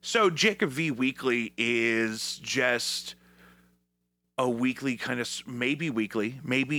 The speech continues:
even more, maybe a little bit less, uh, but it's sort of, uh, just a platform for me to kind of reflect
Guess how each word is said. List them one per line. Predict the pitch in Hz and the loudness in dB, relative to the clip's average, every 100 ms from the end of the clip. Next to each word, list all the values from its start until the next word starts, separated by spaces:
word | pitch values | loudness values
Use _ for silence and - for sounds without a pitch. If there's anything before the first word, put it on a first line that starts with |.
| 143 | 0
even | 147 151 | 0 0
more, | 151 175 175 | 0 2 2
maybe | 147 139 156 | 2 0 2
a | 151 | 2
little | 139 | 2
bit | 127 131 | 2 2
less, | 123 123 147 - - - - - - - | 4 4 2 0 -6 -8 -12 -12 -18 0
uh, | 143 131 | 2 4
but | 123 139 | 4 4
it's | 131 - | 4 2
sort | 147 143 | 2 4
of, | 143 131 - - - | 4 2 -4 -4 2
uh, | 131 117 107 - | 4 4 2 -2
just | 131 127 | -4 -2
a | |
platform | 113 127 117 - 123 110 101 | -2 0 0 0 -2 -2 -2
for | - 110 107 101 101 - - - _ | -2 0 0 -2 -8 -16 -20 -20 _
me | 117 120 120 | -6 -2 0
to | 110 | -2
kind | 120 113 110 | -2 -2 0
of | 104 101 - - - _ _ _ _ _ _ - | -2 -4 -14 -18 -20 _ _ _ _ _ _ -8
reflect | 113 - - 120 110 - | -6 -6 -2 -2 -2 -4